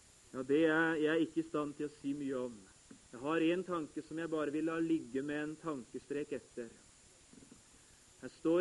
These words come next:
i andre Tessalonikerbrev to, som vi øyeblikk skal lese litt fra i sammen, om, eh, refererte Daniels bok, om han som er antikristen, at han midtveis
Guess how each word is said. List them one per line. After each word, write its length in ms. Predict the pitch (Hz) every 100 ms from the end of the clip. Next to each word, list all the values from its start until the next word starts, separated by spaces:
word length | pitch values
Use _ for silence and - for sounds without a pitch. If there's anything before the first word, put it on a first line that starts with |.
| 185
i 80 | 180
andre 400 | 175 160 160 170
Tessalonikerbrev 1000 | 170 165 180 156 151 160 165 165 165 170 -
to, 180 | 151 160
som 140 | 165 160
vi 100 | 165
øyeblikk 460 | 160 151 151 151 -
skal 220 | 165 160
lese 300 | 151 - 151
litt 120 | 156 -
fra 140 | 143
i 60 | 139
sammen, 380 | 131 123 127 113 101 - - - - - - - - - - - -
om, 420 | 143 156 170 170
eh, 340 | 165 160 147 123 - - 143
refererte 840 | 151 147 170 151 156 156 165 160
Daniels 520 | 139 127 139 156 160 -
bok, 220 | 143 143 - - - - - - - -
om 120 | 151
han 320 | 143 151 165 - -
som 480 | 165 165 165 160 151 - - 139
er 260 | 156 165 -
antikristen, 1200 | 143 151 165 165 170 160 156 151 - - 151 120 92 - - - - - - - - - - - -
at 160 | 139 156
han 280 | 165 175 180
midtveis 680 | 185 180 - 139 165 170